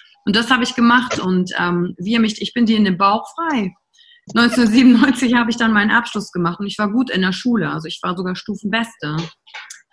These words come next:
Aber wie ihr meinem Gesicht entnehmt, das war bei der Zeugnisübergabe, besonders glücklich war ich ja nicht als Stufenbeste.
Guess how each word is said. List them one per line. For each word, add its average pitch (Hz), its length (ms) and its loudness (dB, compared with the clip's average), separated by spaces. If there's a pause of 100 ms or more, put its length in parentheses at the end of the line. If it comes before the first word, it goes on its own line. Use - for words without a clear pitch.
(160)
Aber 214 200 0
wie 254 100 4
ihr 240 80 2
meinem 220 260 4
Gesicht 220 340 -2
entnehmt, 214 460 -2
das 190 160 -10
war 202 140 2
bei 190 100 2
der 180 180 -2
Zeugnisübergabe, 175 1300 -2 (840)
besonders 214 420 2
glücklich 202 440 -4
war 254 160 2
ich 254 100 -4
ja 240 80 0
nicht 208 280 -2
als 147 200 -6
Stufenbeste. 139 840 -8